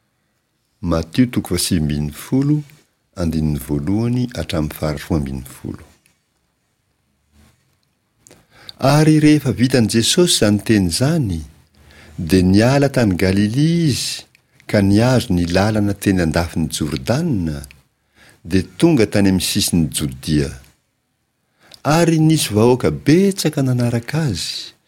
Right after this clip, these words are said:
dia nahasitrana azy teo izy. Ary nisy fariseo nanatona azy, dia nakafana azy hoe,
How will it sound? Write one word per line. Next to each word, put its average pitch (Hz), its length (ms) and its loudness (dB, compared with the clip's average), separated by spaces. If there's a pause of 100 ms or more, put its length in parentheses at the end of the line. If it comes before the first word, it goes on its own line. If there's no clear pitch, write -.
(440)
dia 110 360 4
nahasitrana 123 760 2
azy - 160 0 (160)
teo 139 240 2
izy. - 720 -8 (1600)
Ary 147 500 4
nisy 147 240 2
fariseo 143 400 2
nanatona 127 560 2
azy, - 380 -4 (440)
dia 92 220 2
nakafana 98 720 2
azy 87 160 0
hoe, 104 460 -2